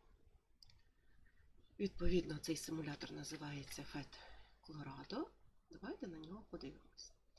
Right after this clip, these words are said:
Коли ви перейдете по покликанню, ви, відповідно, переходите на сторінку симулятора, вибираємо фізика, електричні кола. Тут,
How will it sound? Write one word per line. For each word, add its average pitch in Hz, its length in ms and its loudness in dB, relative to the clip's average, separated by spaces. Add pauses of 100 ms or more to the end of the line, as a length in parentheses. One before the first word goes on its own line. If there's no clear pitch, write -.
(120)
Коли 185 220 -2
ви 165 100 0
перейдете 160 540 -4
по - 140 -6
покликанню, 226 840 -4 (1400)
ви, 175 100 6
відповідно, 156 500 0
переходите 156 680 -2
на 151 140 -6
сторінку - 460 -6
симулятора, - 720 -4 (180)
вибираємо 151 500 -4
фізика, - 640 -4
електричні - 580 -4
кола. 165 500 -4 (1300)
Тут, - 380 2